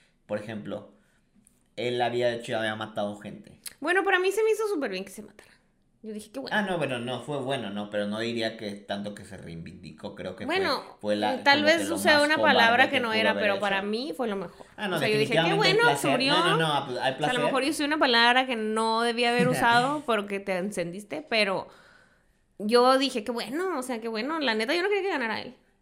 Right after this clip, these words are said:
Speaker 2: Yo sabía que no iba a ganar
Speaker 1: No,
Speaker 2: él
Speaker 1: no,
Speaker 2: desde un
Speaker 1: yo, sí,
Speaker 2: principio.
Speaker 1: obvia-, obvio. O sea, no
Speaker 2: Sí.
Speaker 1: estoy diciendo de, no te estoy criticando, me refiero de que, digo,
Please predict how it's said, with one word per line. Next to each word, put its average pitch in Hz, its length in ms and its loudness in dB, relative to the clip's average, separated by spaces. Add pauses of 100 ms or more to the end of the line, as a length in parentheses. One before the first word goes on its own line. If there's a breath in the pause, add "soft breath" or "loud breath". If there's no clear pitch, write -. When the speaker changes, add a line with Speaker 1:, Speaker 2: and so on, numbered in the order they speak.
(120)
Speaker 2:
Yo 285 120 -4
sabía 403 240 0
que 453 80 0
no 440 80 2
iba 427 100 4
a 453 120 0
ganar - 160 2
Speaker 1:
No, 359 80 0
Speaker 2:
él 320 80 0
Speaker 1:
no, 339 60 0
Speaker 2:
desde 320 120 0
un 320 60 -2
Speaker 1:
yo, 330 80 0
sí, 349 80 -2
Speaker 2:
principio. 156 280 2
Speaker 1:
obvia-, 160 380 -4
obvio. 113 240 -8
O 117 100 -8
sea, 147 120 -2
no 147 160 -4
Speaker 2:
Sí. 247 80 -6
Speaker 1:
estoy 165 120 0
diciendo 151 400 -6
de, 135 220 -8
no 117 180 -8
te 131 100 -12
estoy 139 160 -10
criticando, 110 460 -8
me 92 120 -10
refiero 113 340 -8
de 117 160 -8
que, 98 100 -10
digo, 95 440 -12